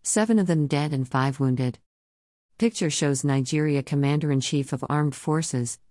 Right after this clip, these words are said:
President Muhammadu Buhari. Photo, Aso Rock. "The parents were attending a ceremony and the children were probably playing when the strikes," said Abubakar.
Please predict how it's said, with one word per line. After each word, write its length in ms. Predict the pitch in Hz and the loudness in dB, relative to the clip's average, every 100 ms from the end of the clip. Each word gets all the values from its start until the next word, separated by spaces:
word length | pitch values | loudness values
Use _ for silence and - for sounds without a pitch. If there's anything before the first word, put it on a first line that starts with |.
| _ | _
President 440 | - 214 185 160 - | -2 0 0 0 0
Muhammadu 560 | 139 151 160 165 156 | 0 0 2 2 0
Buhari. 480 | - 139 147 151 147 | -2 -2 0 0 -2
Photo, 500 | - 143 147 143 175 - | -2 -2 0 -4 -6 -4
Aso 340 | 139 - 135 | -4 0 0
Rock. 360 | 131 120 117 - _ _ _ _ _ _ _ - | 0 0 -4 -10 _ _ _ _ _ _ _ -4
"The 100 | 180 | -2
parents 480 | 190 220 214 147 - | 4 4 4 2 0
were 80 | |
attending 460 | 135 120 143 143 143 | 0 2 0 2 2
a 40 | |
ceremony 680 | 131 - 147 151 131 127 131 | 0 0 2 2 2 2 2
and 100 | 139 | 0
the 60 | 139 | -2
children 440 | - 175 170 131 | -2 -2 0 0
were 140 | 127 127 | 0 -2
probably 480 | - 160 151 139 | -2 -2 -2 -2
playing 380 | 123 - 139 135 | -2 -2 0 2
when 100 | 131 | 2
the 80 | 131 | 0
strikes," 580 | - 165 156 120 - - _ | -2 -2 -2 -2 -6 -14 _
said 260 | - - 170 | -6 -2 0
Abubakar. 840 | 160 160 143 131 - 123 117 120 | -2 -2 -2 -2 -2 -2 -2 -4